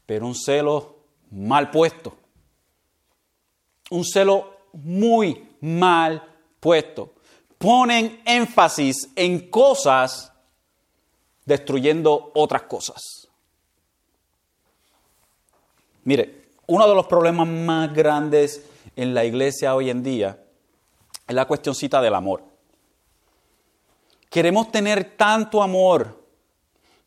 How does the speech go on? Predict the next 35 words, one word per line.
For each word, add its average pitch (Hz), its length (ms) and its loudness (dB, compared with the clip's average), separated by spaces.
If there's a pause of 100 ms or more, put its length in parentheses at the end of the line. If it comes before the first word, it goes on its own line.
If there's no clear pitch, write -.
por 160 160 2
los 165 160 4
que 165 80 -2
están 185 260 2
allá 202 200 2
afuera, 202 560 2 (320)
tanto 285 500 2
y 247 60 0
tanto 269 480 4
amor, 254 380 2 (720)
que 240 140 2
no 277 180 4
le 339 100 6
predicamos 262 480 2
el 240 80 4
evangelio. 170 580 0 (1400)
Queremos 220 420 4
tener 226 280 2
un 226 100 2
mensaje 180 580 2
que 151 120 -2
sea 160 340 0
tan, 170 320 0 (340)
a, 143 140 -4
a, 131 460 0
a, 123 80 -10 (160)
aperitivo, 135 800 -4
mm, 139 200 -6 (180)
ñam, 120 120 -8
ñam, 107 180 -8 (460)
aperitivo, 143 540 2
que 147 80 -8
sepa 190 300 -2
bien 190 420 -2
rico 196 720 -2